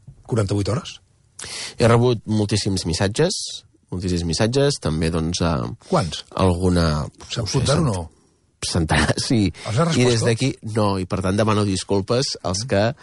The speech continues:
Speaker 2: eh, es pensin que sóc un mal educat per no haver contestat, però
Speaker 1: Mm.
Speaker 2: he anat fent tots els que he pogut. Ehm,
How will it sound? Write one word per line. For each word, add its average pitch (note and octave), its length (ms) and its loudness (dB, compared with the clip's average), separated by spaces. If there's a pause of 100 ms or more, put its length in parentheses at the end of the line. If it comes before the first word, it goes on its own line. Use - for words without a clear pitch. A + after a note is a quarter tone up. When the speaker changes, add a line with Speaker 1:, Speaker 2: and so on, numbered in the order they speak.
(320)
Speaker 2:
eh, F#2+ 180 4
es F#2+ 100 -2
pensin A2 420 0
que G#2+ 180 0
sóc G#2 200 -2
un G#2 100 0
mal G#2 160 2
educat G2 300 0
per A2 120 -2
no G#2 60 -2
haver G2 160 0
contestat, G2 580 0
però F2+ 280 -4
Speaker 1:
Mm. F2 60 -8 (260)
Speaker 2:
he G2 60 0
anat A2 180 0
fent A#2 200 0
tots B2 160 -2
els A#2+ 140 0
que - 80 -4
he G2 40 -2
pogut. A2+ 360 2 (560)
Ehm, F#2 640 0